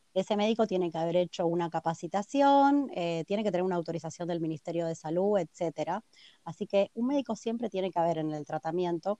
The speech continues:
Y, eh, a mí me parece súper importante también que, eh, antes de empezar siempre haya un médico que te evalúe. Eh, porque es importante hacer una historia clínica,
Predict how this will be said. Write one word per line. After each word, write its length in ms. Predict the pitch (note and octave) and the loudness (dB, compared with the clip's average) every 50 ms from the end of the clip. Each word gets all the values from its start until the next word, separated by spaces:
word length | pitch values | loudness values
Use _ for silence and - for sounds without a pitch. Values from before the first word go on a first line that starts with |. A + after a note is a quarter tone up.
| _ _ _ - - - - - _ | _ _ _ -20 -20 -20 -20 -20 _
Y, 300 | - A3+ A#3+ B3+ C4 G#3+ - | -2 2 2 2 2 2 4
eh, 400 | G#3 G3+ G3 F#3+ F#3 F3+ F#3 F3+ - | 6 6 6 6 4 2 0 -2 -2
a 80 | - F#3+ | 0 2
mí 100 | A3+ B3+ | 4 6
me 100 | C4+ C4 | 6 6
parece 280 | B3 A#3+ B3+ - C4 | 4 4 2 0 -2
súper 300 | - - C4+ A#3 C4 A#3+ | 0 0 2 2 2 2
importante 540 | A#3 A3+ G3 G#3 G3+ - A3+ A#3+ A#3 A#3+ A3+ | 2 2 2 0 0 2 2 0 2 2 2
también 540 | A3+ G#3 A3+ A3 A#3+ A#3+ A#3+ B3 C4+ C#4+ - - | 2 2 4 6 6 6 6 4 2 0 -2 0
que, 340 | - G3 G3+ A3 B3+ A#3+ - | 4 6 6 6 4 2 0
eh, 220 | - F3+ E3+ E3 - _ - | -2 -2 -2 -2 -4 _ 0
antes 380 | - D#4+ G4 A4 G4+ - B3 G3+ | 4 4 6 6 4 4 2 2
de 60 | G3 | 2
empezar 520 | F3 E3+ - F3 - - G#3+ G#3 A3 B3+ C#4 _ _ | 2 0 0 -2 0 4 4 4 4 2 -2 _ _
siempre 420 | _ - - - D#4+ E4+ D4+ E4 D4+ | _ -6 2 4 6 6 6 6 4
haya 220 | D4+ D4+ - D4 | 2 2 2 0
un 120 | C4 C4 C4 | 2 4 4
médico 380 | C#4 D4+ D#4+ D#4 - - B3+ | 6 4 4 2 2 0 0
que 120 | - G3+ F#3 | 0 0 0
te 100 | - F3+ | 2 2
evalúe. 500 | F3 F3 E3+ E3+ D#3+ D#3 D#3 D3+ D3 - - _ _ _ _ - - - _ _ - | 2 2 2 2 2 2 2 0 -2 -6 -12 _ _ _ _ -20 -20 -20 _ _ 2
Eh, 240 | G3+ G3 G3 F#3+ F#3 | 4 6 6 6 4
porque 220 | - A3+ A#3 - D4 | 4 0 2 2 0
es 120 | D4+ - | 2 4
importante 680 | D4+ C4+ A3+ A#3+ A#3 A3+ - C4 C4 C4 A#3+ B3 A3 - _ - | 2 2 4 2 0 2 2 2 0 2 2 2 0 0 _ -12
hacer 220 | - E3 - F#3+ F3+ | -14 -12 -8 -4 -4
una 80 | F3+ | -4
historia 340 | E3+ - - E3+ E3+ E3 D#3+ | -4 -2 -4 -2 -2 -2 -2
clínica, 640 | - - F#3+ F#3+ F#3+ F3+ F3+ E3 - E3+ E3 E3 | -2 -2 -2 -2 0 0 -2 -2 0 0 -2 -2